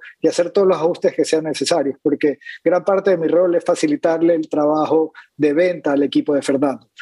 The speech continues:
que son sus clientes los que compran y utilizan, eh, y los que dan la línea de crédito y demás para que, para que funcionen dentro de, de este, este, dentro de este ecosistema, pero está del lado de mi equipo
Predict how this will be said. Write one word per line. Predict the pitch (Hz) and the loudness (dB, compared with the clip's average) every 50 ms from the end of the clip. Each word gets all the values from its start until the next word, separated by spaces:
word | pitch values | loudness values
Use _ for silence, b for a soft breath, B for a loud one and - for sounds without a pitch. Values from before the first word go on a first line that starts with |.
| B B B B | B B B B
que | - 160 | -2 -2
son | 156 - 175 170 175 185 175 | 0 2 0 0 0 -4 -10
sus | - - - 196 180 - | -6 0 0 2 0 2
clientes | - 165 175 190 226 247 214 - - 156 | 2 2 4 4 4 2 0 0 -2 0
los | 143 156 151 | 0 -2 -2
que | - 160 147 | -2 -4 0
compran | - 170 180 175 180 175 165 156 | 0 0 0 0 0 -2 -2 -2
y | 143 | -4
utilizan, | - - 147 160 185 175 - - 160 156 151 139 131 B B B B B | -2 0 0 2 2 0 -2 -4 -6 -6 -8 -8 -10 B B B B B
eh, | - 147 139 160 165 | 0 0 0 2 2
y | 165 | 2
los | 151 135 - | 0 0 0
que | - 156 | -2 -2
dan | 151 156 | 0 0
la | 151 147 | 0 2
línea | 147 151 147 147 139 135 | 2 0 0 -2 -4 -4
de | 123 | -2
crédito | - 165 180 185 180 165 156 - 156 | 0 2 2 2 2 0 0 0 0
y | 147 | 0
demás | 143 147 151 160 175 165 147 - - | 0 0 0 -2 -2 -4 -4 -4 -4
para | - 147 139 131 | -2 -2 0 0
que, | 135 139 135 135 139 139 139 - _ _ | 0 0 0 0 -2 -4 -6 -8 _ _
para | - 147 139 139 | -2 0 0 0
que | 131 - 143 135 131 135 131 131 - | 0 0 0 2 2 0 -2 -4 -4
funcionen | - 165 156 - - - 185 180 180 170 165 156 | -4 -4 -2 0 0 2 2 2 2 2 0 0
dentro | 143 151 143 135 - - 147 151 | 0 0 0 0 0 0 2 2
de, | 156 160 - 165 180 - | 2 2 0 -2 -4 0
de | 156 160 156 | 0 0 0
este, | 156 - - 156 156 | 0 0 0 0 0
este, | - - - 170 160 165 - | 0 0 0 0 0 0 0
dentro | - 165 180 180 175 170 160 160 | 0 0 0 0 0 2 2 2
de | 170 | 2
este | 160 - 180 | 2 0 -2
ecosistema, | 170 - 180 190 202 196 - 208 175 165 175 160 B B B B B _ | -2 0 0 0 0 0 0 0 0 0 -2 -6 B B B B B _
pero | _ 196 185 175 | _ 0 2 2
está | - - 196 202 | 0 0 0 0
del | 202 190 180 | 2 2 2
lado | 185 185 185 185 185 | 2 2 2 2 2
de | 180 170 165 | 2 0 -2
mi | 160 156 | -6 -8
equipo | 147 - - 202 196 175 - 160 151 135 b | -8 -4 -2 -2 -2 0 0 -2 -2 -2 b